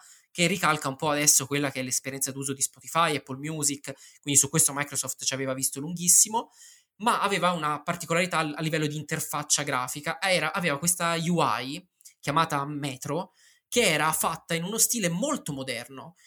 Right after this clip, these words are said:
così moderno che ancora oggi viene molto rimpianto da chi utilizza iPhone, da chi utilizza Android, perché oggettivamente era un'interfaccia fatta davvero molto molto bene. Qualche anno dopo finisce l'esperimento Zune, Microsoft si ritrova con un suo,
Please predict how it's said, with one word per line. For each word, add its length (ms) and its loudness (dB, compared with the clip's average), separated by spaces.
così 260 2
moderno 480 2
che 120 0
ancora 460 0
oggi 200 0
viene 200 -2
molto 340 -4
rimpianto 560 -4
da 140 -6
chi 220 -8
utilizza 520 -2
iPhone, 240 -4
da 60 -10
chi 80 -10
utilizza 360 -4
Android, 440 -4
perché 240 -10
oggettivamente 580 -6
era 80 -8
un'interfaccia 560 -8
fatta 240 -10
davvero 460 -2
molto 360 -10
molto 300 -14
bene. 380 -14
Qualche 320 2
anno 120 -2
dopo 260 -2
finisce 440 2
l'esperimento 720 -2
Zune, 720 -4
Microsoft 580 0
si 160 6
ritrova 360 -2
con 140 -8
un 100 -4
suo, 500 0